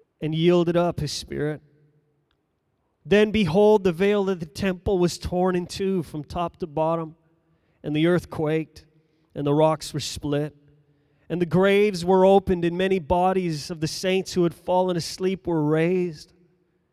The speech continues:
And coming out of the graves after his resurrection, they went into the holy city and appeared to many." So when the centurion and those with him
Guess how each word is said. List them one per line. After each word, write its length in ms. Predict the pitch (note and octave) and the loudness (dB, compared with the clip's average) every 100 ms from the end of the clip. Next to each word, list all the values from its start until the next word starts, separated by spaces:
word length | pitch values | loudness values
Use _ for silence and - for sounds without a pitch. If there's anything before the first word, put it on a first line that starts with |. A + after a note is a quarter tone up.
| _ _ _ | _ _ _
And 180 | D#3+ D#3 | -8 -4
coming 340 | G3 G3+ G3+ | 0 0 0
out 360 | G3+ G#3 G#3 G3 | 2 2 2 0
of 100 | E3+ | -4
the 80 | E3 | -6
graves 540 | D3 F#3 G3 G3 D#3 | 0 2 2 0 0
after 400 | F#3+ F#3+ - F#3 | -2 -4 -4 -4
his 200 | E3+ D3+ | -4 -4
resurrection, 840 | E3+ F3 E3 E3 F3+ - G3 F#3 - _ _ _ _ - | -2 -2 0 -2 -2 -6 -12 -12 -14 _ _ _ _ 0
they 160 | F3 | 2
went 220 | F3+ G3 | 4 4
into 240 | G3+ G3+ G3+ | 2 0 0
the 120 | F#3+ | 0
holy 300 | E3+ G3 F#3+ | 2 2 2
city 460 | - - G3+ G3+ F#3+ | -2 -2 -2 -2 -2
and 80 | |
appeared 400 | E3+ - F#3+ F#3+ | -2 -2 0 0
to 100 | - | -2
many." 380 | E3 D3+ C3+ C3+ - _ _ _ _ _ _ _ _ _ _ _ _ _ _ | -8 -6 -6 -10 -16 _ _ _ _ _ _ _ _ _ _ _ _ _ _
So 180 | _ E3+ | _ 0
when 160 | E3+ F3+ | 2 2
the 80 | E3+ | 0
centurion 720 | - F#3 - F#3+ G3 F#3+ F3+ | -2 -4 0 0 2 0 0
and 160 | E3+ | 0
those 300 | F3 F3+ D#3 | 2 2 2
with 240 | D#3 E3+ - | 0 -2 -4
him 260 | F#3 E3+ | -12 -12